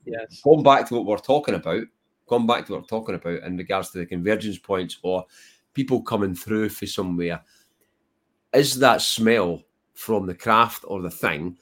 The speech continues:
Speaker 2: or is it actually from the place they've been?
Speaker 1: Mm. Or could it be a smell from them travelling through into our dimension?
Speaker 2: Yeah, maybe. Yeah.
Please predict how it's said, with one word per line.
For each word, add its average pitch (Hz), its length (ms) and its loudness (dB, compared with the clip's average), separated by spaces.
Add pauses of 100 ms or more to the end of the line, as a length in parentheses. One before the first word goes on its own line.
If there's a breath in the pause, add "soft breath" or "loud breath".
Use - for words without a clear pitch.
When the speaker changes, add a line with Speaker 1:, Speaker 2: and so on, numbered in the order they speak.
(160 soft breath)
Speaker 2:
or - 200 -6
is 107 140 0
it 104 80 -6
actually 87 360 -2
from 92 260 -4
the 87 60 -4
place 101 380 -4
they've 80 240 -12
been? 95 240 -6 (2500)
Speaker 1:
Mm. 123 600 -12 (580)
Or 147 560 6 (720)
could 165 220 2
it - 140 -2
be 151 200 0
a 139 40 -6
smell 139 640 0
from 127 720 -4 (600)
them 135 300 -2
travelling 123 580 -4
through 123 580 -2 (560)
into 123 300 -8
our 117 140 -2
dimension? 110 720 -6 (2000)
Speaker 2:
Yeah, 110 200 -2
maybe. 95 440 -8
Yeah. 92 200 -8